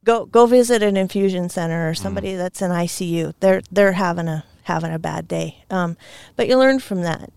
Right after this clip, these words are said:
Speaker 1: So it was kind of a
Speaker 2: So perspective.
Speaker 1: Exactly.
Speaker 2: Yeah.
Speaker 1: And then I also learned, too, I'm just like, "Man, you know, it, let's get, let's get on with life, girlfriend." So, <laughs>
Speaker 2: Yeah.
Speaker 1: so that's
Speaker 2: Things to
Speaker 1: kinda
Speaker 2: do.
Speaker 1: where, it's kinda where Le-,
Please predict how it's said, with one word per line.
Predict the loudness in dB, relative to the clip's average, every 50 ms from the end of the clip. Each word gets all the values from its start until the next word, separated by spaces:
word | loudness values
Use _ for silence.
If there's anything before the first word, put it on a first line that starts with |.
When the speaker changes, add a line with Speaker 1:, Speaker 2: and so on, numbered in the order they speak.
| _ _ -8
Speaker 1:
So | -2 0 0 0
it | 0
was | -4 -6
kind | -4 -2 -2 0 0
of | 0 0 0
a | 0 0 -2 -4 -8 _ _ _ _
Speaker 2:
So | -10 -10
perspective. | -8 -8 -8 -10 -8 -6 -4 -4 -4 -6 -8 -16 -16 -16 -16 -20 -20 -20 _ _
Speaker 1:
Exactly. | -6 -4 0 0 0 0 0 -2 -4 -6 -8 -8 -8 -10 -12 -12
Speaker 2:
Yeah. | -10 -10 -10 -12 _ _ _
Speaker 1:
And | -4 -2 0
then | 0 -2 -2 -4 -4 -4
I | -2 0 0
also | 0 0 -2 0 0 0 2
learned, | 2 2 2 2 2 0 -2 -4
too, | -4 -4 -2 -2 0 -2 -2
I'm | -4 -6
just | -6 -6 -6 -4 -4
like, | -4 -6 -6 -8
"Man, | -6 -4 -2 -2 -2 -4 -4 -8 -12 _ _ -6
you | -4 -2
know, | -2 -2 -4 -8 _ _ _ _
it, | -10 -10 -10 _ _ _ _ 0
let's | 2 2 2 2
get, | 2 2 2 2 0 -4 _ -4
let's | -4 -4 -2
get | -2 -2 2
on | 2 2 2 2
with | 0 0 2
life, | 2 2 0 0
girlfriend." | -2 -4 -4 -4 -2 -2 -2 -2 -2 -4 -6 _ -8
So, | -4 0 0 2 0 0 -2 0 0
<laughs> | 0 0 -2
Speaker 2:
Yeah. | -4 -4 -4 -4
Speaker 1:
so | -6 -8 -8 -6 -6 -6 -6 -8 -12 -20 -20 -12 -10
that's | -8 -8
Speaker 2:
Things | -6
to | -6 -4
Speaker 1:
kinda | -4 -2 -2 -2 -2
Speaker 2:
do. | -2
Speaker 1:
where, | -2 -2 -2 -4 -6 -8 -14 -20 -20 -20 -20 -20
it's | -20 -4
kinda | 2 4 4 6 6
where | 6 6 4
Le-, | 4 4 2 0 0 -2